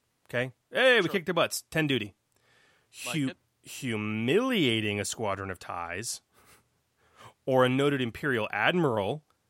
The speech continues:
Speaker 1: maybe forcing a retreat, okay? Or defeating overwhelming odds and then leaking footage to the Holonet. That's twenty duty, buddy. <laughs>
Speaker 2: Ah.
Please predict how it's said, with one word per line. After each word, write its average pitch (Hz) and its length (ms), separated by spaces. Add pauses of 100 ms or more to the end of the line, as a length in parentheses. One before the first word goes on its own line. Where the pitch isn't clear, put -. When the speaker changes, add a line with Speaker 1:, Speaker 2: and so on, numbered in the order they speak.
(160)
Speaker 1:
maybe 117 440
forcing 120 480
a 104 60
retreat, 117 600 (640)
okay? 131 360 (380)
Or 135 120
defeating 123 420 (160)
overwhelming 127 960
odds 120 500
and 143 160
then 139 160
leaking 123 260
footage 123 340
to - 80
the 92 60
Holonet. 143 400 (1300)
That's 127 160
twenty 117 300
duty, 101 240
buddy. 95 300
<laughs> - 60 (1120)
Speaker 2:
Ah. 107 1120